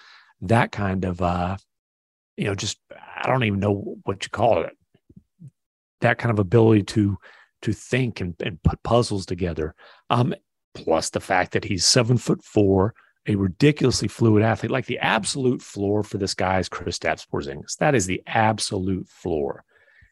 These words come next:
He's a much more fluid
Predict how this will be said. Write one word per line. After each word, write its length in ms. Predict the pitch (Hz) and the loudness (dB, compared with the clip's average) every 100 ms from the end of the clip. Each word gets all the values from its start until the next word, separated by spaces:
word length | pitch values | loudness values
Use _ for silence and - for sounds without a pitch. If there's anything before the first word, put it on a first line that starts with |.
| _ | _
He's 300 | - 165 143 | 2 4 6
a 80 | 113 | 4
much 580 | 98 104 110 117 - - | 4 4 4 4 2 -6
more 340 | - 95 95 92 | -4 -4 -2 -4
fluid 960 | - - - 107 107 113 90 76 - | -6 -14 -4 0 4 4 2 -2 -8